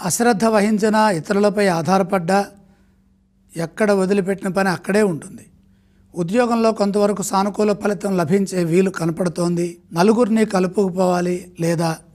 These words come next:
తోటివారి యొక్క సహకారాన్ని తీసుకోవాలి. ఎవరితోనూ కుతర్కం చేయకూడదు. ఎవరేదైనా చెబితే సరే అనే ధోరణితో వెళ్ళాలి. లేకపోతే కాలం వ్యతిరేకిస్తున్న సందర్భం కాబట్టి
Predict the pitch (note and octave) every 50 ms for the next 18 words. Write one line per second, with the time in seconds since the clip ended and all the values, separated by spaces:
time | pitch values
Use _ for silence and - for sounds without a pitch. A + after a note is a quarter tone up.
0 | - - - - _ _ _ - - F#3+ G3+ G#3 F#3 A#3 A3 A3 G#3 G3+ G3 F#3+
1 | F#3 F#3 - F#3+ F3+ - F3 D#3 E3 E3+ - G3+ F#3 F3 F3 E3 D#3 C#3 - -
2 | G#3 F#3+ - - - F#3 D3+ B2 G#2+ G2+ - - - - - _ _ _ _ _
3 | _ _ _ _ _ _ _ _ _ _ _ _ _ _ - - E3 E3+ G3+ A3
4 | A3 G#3+ A3 A3 A3 A3 G#3+ A3+ A#3 A#3 A3+ - - - - _ _ _ _ _
5 | _ _ _ _ _ _ _ _ _ _ _ _ _ _ _ _ - - F#3+ -
6 | B3 A#3+ A#3 - A#3+ A#3 G#3 F3 G3 F#3 D#3+ D3+ C#3+ B2 G#2+ - - - - -
7 | - _ _ _ _ _ _ _ _ - - E3 F#3 G3 G#3 G#3+ G#3+ G#3+ G#3 G#3
8 | - - G3+ F#3+ G3 F#3+ A3+ A3 G#3 - F#3 F3+ F#3 G#3+ A3 A3+ A3 G3+ G3 G3
9 | F#3+ F3+ C#3 D3 F3+ F3 F3+ F#3 F#3 G3+ F#3+ F3 D#3+ D3 D3 C3+ A2+ - - -
10 | _ _ _ _ _ _ _ _ _ _ _ _ _ _ _ _ - - D#3 F3
11 | G3 G#3 - A#3+ F#3 - A3+ G#3+ A3 G#3+ G3 F3+ F3 F3+ F3+ - - E3+ E3 F3
12 | G3+ A3 A3 G#3+ G3 F3+ E3 - - F#3+ G#3+ A#3 A#3 - A#3 - - - A#3 A3
13 | G3+ - G3+ F3+ F3+ G3 F#3+ F3 D#3 F3 F#3+ F#3 F3+ D#3+ D#3+ D3 D#3+ D#3+ D#3 -
14 | G#3 - - -